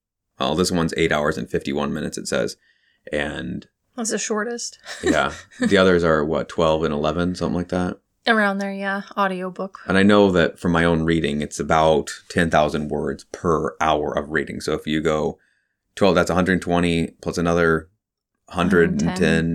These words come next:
Speaker 2: ten.
Speaker 1: you're at two twenty. Yeah, it's, it's over a quarter million. Not quite half a million, I guess. And sure, that could have been reduced to probably two hundred thousand words,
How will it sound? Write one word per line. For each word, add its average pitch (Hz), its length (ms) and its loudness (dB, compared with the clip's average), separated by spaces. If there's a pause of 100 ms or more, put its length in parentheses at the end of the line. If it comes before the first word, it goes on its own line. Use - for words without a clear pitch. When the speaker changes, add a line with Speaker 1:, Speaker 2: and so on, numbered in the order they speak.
Speaker 2:
ten. 67 40 -4
Speaker 1:
you're 76 160 -2
at 80 160 -4
two 85 340 0
twenty. - 200 -4
Yeah, 78 140 2
it's, - 100 -6
it's - 300 -6 (580)
over 92 500 2 (480)
a - 80 -4
quarter 82 280 2
million. 60 360 -6
Not 107 200 0
quite 76 180 0
half - 240 -10
a - 40 -10
million, - 340 -10
I - 80 -10
guess. - 300 -14 (360)
And 90 140 0
sure, 101 200 6
that 87 140 4
could 104 120 0
have 85 60 2
been 85 160 2
reduced 82 420 -2
to 76 240 -4
probably 71 360 -6
two 104 160 0
hundred 87 220 0
thousand 80 340 2
words, 76 320 -2